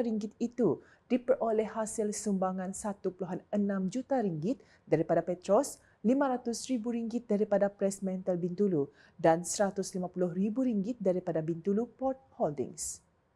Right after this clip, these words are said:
Katanya, dengan dana berkenaan, Hospital Bintulu telah melengkapkan makma kateterisasi, cat lab, pada Februari dua ribu dua puluh lima, menjadikannya hospital awam kedua di Sarawak selepas Pusat Jantung Sarawak yang mempunyai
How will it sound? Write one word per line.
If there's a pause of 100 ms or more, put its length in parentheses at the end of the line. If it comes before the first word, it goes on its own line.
(760)
Katanya,
dengan
dana
berkenaan,
Hospital
Bintulu
telah
melengkapkan
makma
kateterisasi, (240)
cat (160)
lab, (360)
pada
Februari
dua
ribu
dua
puluh
lima, (180)
menjadikannya
hospital
awam
kedua
di
Sarawak (320)
selepas
Pusat
Jantung
Sarawak
yang
mempunyai